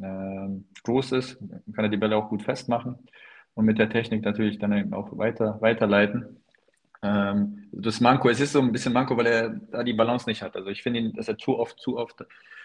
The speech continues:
diese Wege nach außen macht, äh, und im Zentrum fehlt. Ähm,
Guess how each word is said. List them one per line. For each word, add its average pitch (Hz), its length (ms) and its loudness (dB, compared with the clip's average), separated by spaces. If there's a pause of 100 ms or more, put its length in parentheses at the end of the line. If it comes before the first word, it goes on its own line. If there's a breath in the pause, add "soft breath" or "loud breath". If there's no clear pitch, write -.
(380 loud breath)
diese 107 180 0
Wege 117 220 4
nach 113 120 4
außen 127 320 2
macht, 117 320 -2
äh, 107 240 0
und 104 280 -8
im 104 140 0
Zentrum 131 460 -4
fehlt. 127 560 0
Ähm, 104 680 -6